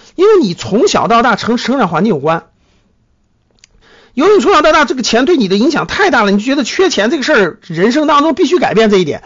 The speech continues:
那它就成为了你的价值观，那就是我一定要赚钱，我一定要赚到钱，我一定要那个，那啥，变得富裕，这会成为你的一个价值观的一个很重要的一个。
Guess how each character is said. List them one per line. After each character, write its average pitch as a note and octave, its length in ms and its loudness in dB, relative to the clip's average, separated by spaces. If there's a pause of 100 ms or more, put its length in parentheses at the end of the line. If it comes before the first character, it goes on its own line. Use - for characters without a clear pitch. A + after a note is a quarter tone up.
(320)
那 D#4 100 -2
它 E4+ 140 -2
就 D#4+ 100 -2
成 A#3+ 140 -2
为 C#4 80 0
了 B3+ 40 2
你 G#3 60 2
的 G#3 60 2
价 G#3 160 0
值 F#3 80 -4
观， A#3 260 0 (400)
那 D4 140 -2
就 D#4 100 0
是 D4 60 0
我 F3+ 120 0
一 A3+ 60 2
定 F#4+ 80 2
要 E4 80 4
赚 G3 160 0
钱， E3+ 160 -2
我 F3 80 -2
一 B3 60 -2
定 A4 80 2
要 F4 80 2
赚 A3 100 2
到 F#3 80 0
钱， E3 200 -4
我 G3 100 0
一 - 20 2
定 G4+ 100 2
要 D4 120 4
那 G#3+ 100 2
个， G3 80 2
那 G3+ 80 0
啥， E3 180 -2 (160)
变 B3 140 0
得 B3 80 2
富 C#4+ 240 -2
裕， C3+ 140 -8 (160)
这 C4+ 120 0
会 C4+ 80 0
成 A3 200 -2
为 B3 40 0
你 A3+ 60 2
的 F#3+ 60 4
一 F#3+ 80 -2
个 A3 80 -4
价 - 160 -6
值 D#3+ 100 -8
观 A#3+ 220 2
的 A3 60 2
一 E3+ 60 -2
个 D3 140 -2
很 C3+ 300 -10
重 F3 80 -2
要 E3+ 160 0
的 A#2 80 -6
一 - 20 -10
个。 F#2 160 -14